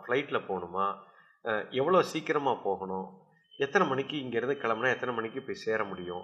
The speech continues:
அப்படிங்கிற அந்த பயணத்துக்கு தேவையான அத்தனை ஒ-, முடிவுகளும் நீங்க தெளிவாக எடுக்க முடியும். இப்ப பிரச்சனை என்னன்னா, எங்க போறோம்னே தெரியல. உலகத்துல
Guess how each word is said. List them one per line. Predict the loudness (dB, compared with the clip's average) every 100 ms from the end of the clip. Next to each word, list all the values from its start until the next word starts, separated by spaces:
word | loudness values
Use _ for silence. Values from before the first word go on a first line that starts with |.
| -6
அப்படிங்கிற | -6 0 2 6 8 10 8 6 -6 -16 4
அந்த | 6 6
பயணத்துக்கு | 2 12 12 12 12 12 12 -2 -2 2 2 4
தேவையான | 8 10 12 12 12 12 10 10
அத்தனை | 8 8 -2 -18 12 12 12 12 10 -4 -16 -20 _ _
ஒ-, | 6 8
முடிவுகளும் | 10 10 10 12 12 12 10
நீங்க | 6 8 8
தெளிவாக | 6 6 12 12 12
எடுக்க | 6 2
முடியும். | -2 -4 -10 -18 -20 _ _ _ _ _
இப்ப | -16 0 2 6
பிரச்சனை | 6 6 6 8
என்னன்னா, | 6 2 0 2 4 2 -2 -16 -16
எங்க | -4 -2 2 2
போறோம்னே | 2 0 4 6 6 2 0 2 0
தெரியல. | 0 -2 -2 -12 -20 _ _ _ _ _ _ _ _ _ -20 _ -2
உலகத்துல | 2 2 0 0